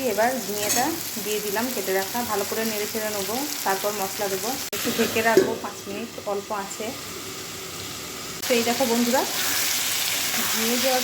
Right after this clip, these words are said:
পরে ঢাকা দিয়েছিলাম, আর লবণ হলুদ দেওয়া হয়েছে বলে কেমন জল বেরিয়েছে। তো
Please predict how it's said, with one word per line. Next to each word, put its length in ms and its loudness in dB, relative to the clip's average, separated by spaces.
পরে 180 2
ঢাকা 280 0
দিয়েছিলাম, 440 2
আর 140 0
লবণ 280 2
হলুদ 260 2
দেওয়া 200 4
হয়েছে 240 2
বলে 180 0
কেমন 300 2
জল 140 4
বেরিয়েছে। 440 0
তো 60 0